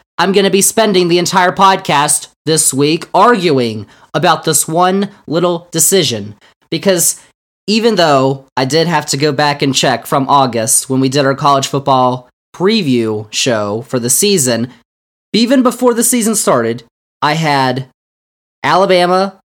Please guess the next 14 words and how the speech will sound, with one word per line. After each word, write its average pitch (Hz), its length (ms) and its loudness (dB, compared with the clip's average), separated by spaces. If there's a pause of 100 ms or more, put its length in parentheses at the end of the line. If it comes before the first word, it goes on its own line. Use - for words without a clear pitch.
Michigan, 175 680 -2
and 165 180 0
Washington 160 680 0 (100)
all 151 180 2
in 185 60 0
the 185 60 0
playoff. 165 480 -2 (260)
I 165 100 0
got 175 200 0
all 175 220 2
those 190 280 2
three 180 180 -2
right. 170 280 0 (420)
But - 640 2